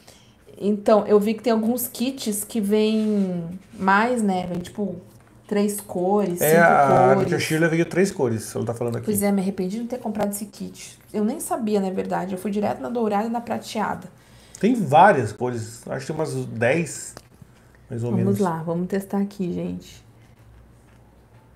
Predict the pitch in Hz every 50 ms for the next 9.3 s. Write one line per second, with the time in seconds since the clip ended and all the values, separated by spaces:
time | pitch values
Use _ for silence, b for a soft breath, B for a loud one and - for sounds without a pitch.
0 | - - _ - - - - - _ - - 180 165 160 160 160 170 202 226 247
1 | 240 208 185 175 175 165 165 180 214 226 247 247 240 233 240 247 240 240 - 269
2 | 330 381 370 330 285 254 226 220 226 240 240 233 202 185 185 - - - 190 175
3 | - - _ _ _ - - - - - - - - - _ _ - - - -
4 | - _ - - _ _ - - _ _ - - _ _ _ _ - _ _ _
5 | _ _ _ - - - _ _ _ _ _ _ - - - - - _ _ -
6 | - - 117 107 107 135 202 277 262 220 - - - - - _ _ _ _ _
7 | _ - - _ _ _ _ _ _ - - _ _ - - - - - _ -
8 | - - _ _ - - _ - _ _ - - 165 208 - - 294 311 247 208
9 | - - - - 104 98